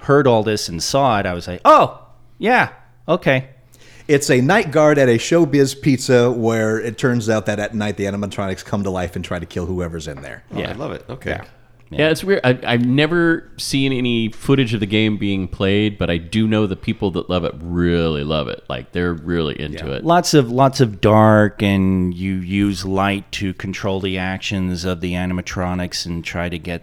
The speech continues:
Speaker 1: you know, not be attacked by them. And usually the, the, s-, the scene, the level, the whatever you wanna call it, ends with, with them just bah, getting you, and you go to
Speaker 3: Ugh.
Speaker 1: static. So you have to figure out the puzzles,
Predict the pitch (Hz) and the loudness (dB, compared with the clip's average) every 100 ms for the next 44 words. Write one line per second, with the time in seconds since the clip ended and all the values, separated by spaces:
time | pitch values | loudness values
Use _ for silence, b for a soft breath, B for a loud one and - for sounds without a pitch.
0 | - 87 80 78 80 - 92 87 90 90 | -10 -10 -8 -10 -12 -8 -6 -4 -6 -6
1 | 87 - 92 85 87 82 80 82 85 78 | -8 -6 -8 -8 -8 -8 -6 -6 -6 -6
2 | 78 - - 117 110 107 101 92 90 85 | -10 -14 -4 -2 -2 -2 -2 -4 -6 -8
3 | 87 - - - _ b b b b - | -6 -4 -4 -8 _ b b b b -6
4 | 101 - 120 117 113 101 95 101 104 104 | -4 0 2 4 2 0 0 0 2 0
5 | 98 90 87 95 95 90 90 87 - 98 | 0 -4 -4 -2 -2 -2 -4 -6 -6 -6
6 | 90 85 - 92 87 80 80 82 78 - | -6 -6 -6 -6 -6 -8 -8 -8 -8 -10
7 | 78 - 87 82 80 - - - - 85 | -12 -8 -8 -6 -8 -6 -6 -2 -2 -2
8 | 87 87 82 82 92 90 87 92 90 85 | 0 0 0 -2 -4 -4 -4 -4 -2 -4
9 | 82 90 87 80 101 95 82 - - 85 | -6 -4 -4 0 2 0 -2 -6 -4 -4
10 | 78 73 - b b b b b - 117 | -4 -8 -16 b b b b b 0 2
11 | 113 123 120 - 107 98 - 110 110 101 | 2 2 0 0 0 0 -2 -2 0 -2
12 | - - - 139 139 131 127 117 - | -4 -6 -2 0 2 2 2 -2 -10